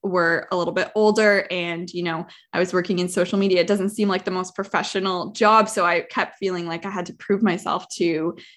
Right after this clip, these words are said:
you know, show that, that what I was doing was worth it for them and was really, you know, important for the company. So all of those things combined, burnt myself out super <laughs> quick, like, six months into working there,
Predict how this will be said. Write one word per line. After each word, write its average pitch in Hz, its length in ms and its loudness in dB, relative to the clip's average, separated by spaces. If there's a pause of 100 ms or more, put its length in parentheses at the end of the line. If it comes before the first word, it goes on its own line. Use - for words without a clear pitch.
(120)
you 208 120 2
know, 160 180 0 (280)
show 214 220 4
that, 214 180 2
that 202 120 2
what 208 140 4
I 202 40 4
was 196 180 2
doing 202 460 2
was 165 320 -4
worth 277 360 -2
it 180 180 -2
for 208 180 -6
them 156 320 -6
and 170 220 -6
was 165 220 -6
really, 170 240 0
you 165 100 -4
know, 160 140 -4
important 165 440 -4
for 180 120 -6
the 160 100 -4
company. 185 560 -6 (300)
So - 160 2
all 254 200 6
of 285 120 4
those 277 160 2
things 254 300 2
combined, 220 540 2 (300)
burnt 202 260 0
myself 196 380 -4
out 180 240 -2
super 226 340 -4
<laughs> 220 40 -10
quick, 226 580 -4
like, 190 220 -2
six 220 320 -4
months 233 260 2
into 208 380 0
working 175 340 -6
there, 170 280 -4